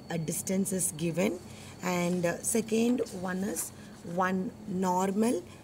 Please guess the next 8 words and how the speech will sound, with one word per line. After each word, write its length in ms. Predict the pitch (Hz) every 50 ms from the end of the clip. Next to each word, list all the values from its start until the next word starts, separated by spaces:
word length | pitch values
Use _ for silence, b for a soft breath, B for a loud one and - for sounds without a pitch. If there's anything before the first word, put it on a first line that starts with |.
| B - -
and, 320 | 165 170 165 165 170 170 160
uh, 320 | 160 160 156 156 156 156 151 - - -
uh, 320 | - 170 160 160 156 156 156 - -
point 420 | 220 208 196 208 196 196 208 196
will 220 | 190 170 - 160 151
be 160 | 143 156 165
given, 420 | 156 - 143 143 139 143 143 147 - 156
right? 180 | 156 165 -